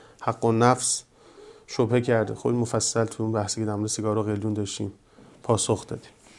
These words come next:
یا مباحثی از این قبیل که حالا اینجا الان جزوه ایشون روبرو بنده هست و موارد بسیاری که حالا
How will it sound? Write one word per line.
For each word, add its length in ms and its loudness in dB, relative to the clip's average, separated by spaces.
یا 260 8
مباحثی 520 4
از 120 6
این 140 2
قبیل 300 4
که 140 -4
حالا 100 0
اینجا 200 2
الان 140 4
جزوه 300 0
ایشون 360 -2
روبرو 240 0
بنده 320 2
هست 480 2
و 240 4
موارد 360 0
بسیاری 640 6
که 180 -6
حالا 400 2